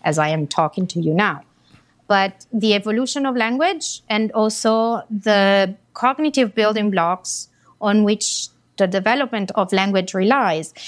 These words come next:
and how our way of seeing the world,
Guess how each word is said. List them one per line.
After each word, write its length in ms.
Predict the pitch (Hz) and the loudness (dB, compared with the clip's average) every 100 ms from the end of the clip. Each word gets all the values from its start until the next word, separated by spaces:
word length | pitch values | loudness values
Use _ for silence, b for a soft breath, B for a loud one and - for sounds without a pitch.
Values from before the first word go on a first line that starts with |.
| B B | B B
and 200 | 196 214 | 0 0
how 640 | 202 - 247 254 294 311 - | 0 -2 0 2 2 0 0
our 720 | 247 233 240 220 214 202 208 - _ _ _ - | 0 2 2 2 2 2 0 -6 _ _ _ -2
way 240 | 226 320 | 2 4
of 100 | 311 | 2
seeing 400 | - - 254 277 | -2 0 2 4
the 80 | 240 | 2
world, 400 | 185 170 156 147 | 2 0 0 -2